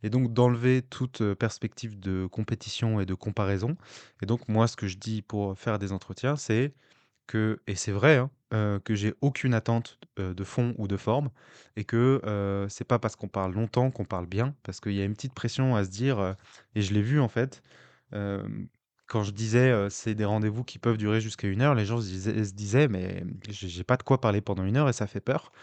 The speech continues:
parce que ça remet un petit peu notre, heu, nos, nos compétences en jeu et donc en plus de, heu,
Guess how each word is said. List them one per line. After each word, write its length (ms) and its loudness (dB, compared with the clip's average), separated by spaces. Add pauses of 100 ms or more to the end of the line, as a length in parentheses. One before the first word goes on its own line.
(280)
parce 180 -4
que 140 2
ça 240 0
remet 240 2
un 120 2
petit 200 -8
peu 180 0
notre, 360 -2
heu, 240 -2
nos, 240 -2
nos 120 -4
compétences 540 -2
en 100 -2
jeu 160 0 (580)
et 80 -4
donc 340 -4 (500)
en 120 2
plus 400 2
de, 100 0
heu, 640 2